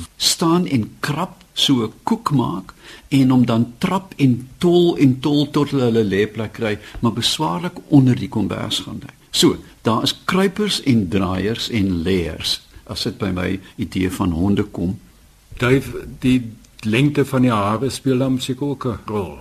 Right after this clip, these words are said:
Speaker 2: of nie?
Speaker 1: Uiteraard, wolfhonde byvoorbeeld kan in volle reën slaap, hulle het, hulle steur hulle eenvoudig niks aan nie, en herdershonde ook. Maar as dit kom by die korthaar spesies, soos byvoorbeeld die korthaar worshonde, kry hulle baie gou koud.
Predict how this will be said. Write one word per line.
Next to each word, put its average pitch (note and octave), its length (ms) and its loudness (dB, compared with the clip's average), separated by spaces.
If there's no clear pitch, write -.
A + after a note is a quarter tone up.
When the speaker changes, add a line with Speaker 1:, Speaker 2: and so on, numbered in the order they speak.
Speaker 2:
of G2+ 240 -14
nie? G2 220 -6
Speaker 1:
Uiteraard, E3 640 0
wolfhonde E3+ 600 2
byvoorbeeld A2+ 840 2
kan B2+ 280 0
in A2 140 0
volle F3+ 440 0
reën A2+ 320 2
slaap, A#2 420 0
hulle F#2+ 120 -2
het, F#2 120 -6
hulle F#2 220 -2
steur A#2+ 300 -2
hulle G#2 160 -4
eenvoudig G2 480 -4
niks A2 260 -4
aan G#2 120 -2
nie, G#2+ 100 -2
en A2+ 160 0
herdershonde C#3+ 840 0
ook. - 240 -6
Maar A2+ 200 0
as - 80 -2
dit B2 120 -2
kom C3 200 4
by A#2+ 80 2
die - 80 -6
korthaar A2+ 420 2
spesies, - 500 0
soos E3 220 2
byvoorbeeld A#2+ 520 0
die - 100 -4
korthaar G2 480 0
worshonde, F#2 600 -2
kry A#2 200 0
hulle G#2 120 -2
baie F2 240 -4
gou G2 220 -10
koud. - 380 -4